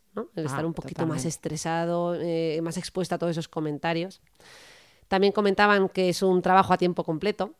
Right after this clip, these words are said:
Speaker 1: <laughs> Esto me recordó a una cosa, Ana, que tú comentaste, ¿no? Que decía, "Emprendí porque quería dejar de trabajar ocho horas y pasé a trabajar veinticuatro horas al día".
Speaker 2: <laughs> Sí.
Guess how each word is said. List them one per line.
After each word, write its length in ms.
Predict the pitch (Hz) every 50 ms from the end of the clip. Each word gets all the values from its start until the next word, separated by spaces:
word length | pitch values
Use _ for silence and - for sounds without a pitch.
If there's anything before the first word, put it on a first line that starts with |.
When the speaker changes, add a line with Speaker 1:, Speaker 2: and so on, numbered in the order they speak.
| _
Speaker 1:
<laughs> 320 | - 180 156 143 127 151 -
Esto 240 | - 208 - 226 220
me 100 | 226 220
recordó 340 | 202 220 - 202 202 202
a 40 | 202
una 160 | 196 208 208
cosa, 180 | 202 233 190 208
Ana, 160 | 185 190 208
que 80 | 196 185
tú 120 | 147 190 -
comentaste, 640 | 202 196 185 185 175 - 190 190 190 - - 165
¿no? 120 | 165 180 190
Que 80 | - 185
decía, 240 | 175 165 - 180 165
"Emprendí 420 | 165 160 - 165 165 160 165 196
porque 300 | 214 - 240 220 208 214
quería 260 | 202 214 208 196 196 180
dejar 240 | 175 170 - 185
de 80 | 185 202
trabajar 400 | - 202 190 190 185 - 202 185
ocho 200 | 196 - - 190
horas 180 | 185 196 - 196
y 60 | 208
pasé 180 | - 180 160
a 40 | 180
trabajar 340 | 180 190 185 190 185 196 190
veinticuatro 440 | 190 190 180 180 - 175 170 - 165
horas 160 | 165 165 143
al 140 | 160 151 147
día". 200 | 156 151 147 131 -
Speaker 2:
<laughs> 20 | - -
Sí. 120 | 180 226